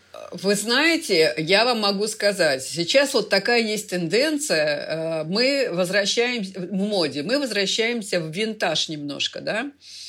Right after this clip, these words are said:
И могу сказать, что пусть наши женщины обратят свое внимание на секонд-хенды. Там бывают очень интересные вещи. Я знаю, что стилисты туда многие ходят. Причем там бывают брендовые вещи, которые можно купить, да, там, они там на килограмм,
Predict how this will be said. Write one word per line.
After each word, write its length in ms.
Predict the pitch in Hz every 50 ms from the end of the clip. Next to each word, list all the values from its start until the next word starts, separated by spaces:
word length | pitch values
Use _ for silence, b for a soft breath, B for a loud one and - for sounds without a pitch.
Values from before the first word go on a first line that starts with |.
| B B B B B B _
И 320 | 226 240 247 240 202 185 151 170
могу 340 | 180 208 220 220 220 269
сказать, 500 | 254 - - 233 226 202 - 160 151 156
что 680 | - - - 185 190 202 196 190 165 - - - 170 165 -
пусть 260 | - 269 269 240 -
наши 360 | 226 226 214 220 208 - 233 214
женщины 720 | 202 208 220 240 269 285 277 - 233 190 180 170 170 160
обратят 480 | - - - 175 214 226 - 262 240 -
свое 240 | - 202 220 214 202
внимание 480 | 202 208 208 208 214 240 269 247 214
на 120 | 185 180 175
секонд-хенды. 880 | 175 - 214 196 202 196 196 - - 185 180 170 156 135 131 - - _ B B B B B B B B -
Там 260 | 226 240 269 285 262
бывают 500 | 254 226 208 208 214 226 240 233 214 -
очень 260 | 202 208 202 208 214 214
интересные 580 | 185 - 180 165 170 180 175 175 202 175 170
вещи. 460 | 160 151 147 143 139 - - - 135 135 - B B B B -
Я 160 | 226 269 262
знаю, 240 | 269 247 233 226 220
что 180 | - - 208
стилисты 540 | 208 - - 247 233 262 285 277 - - 202
туда 260 | - 190 180 165 165
многие 460 | 165 165 185 202 208 180 151 156 156
ходят. 480 | 147 - - 147 147 135 135 139 - B B B B B B B B
Причем 440 | - 208 226 - - 277 240 214 185
там 200 | - 196 208 208
бывают 380 | 220 226 226 247 247 247 226 196
брендовые 540 | 214 226 240 262 247 214 208 196 202 202
вещи, 260 | 202 233 254 - 254 196
которые 300 | 196 175 - 170 175 175
можно 320 | 185 196 190 - 190 175
купить, 420 | 180 185 175 - 202 220 202 180
да, 140 | 165 165 151
там, 260 | 147 - 156 156 170
они 140 | 175 160 165
там 240 | - - 160 156 160
на 80 | 156 147
килограмм, 520 | - 165 156 175 170 151 156 156 156 -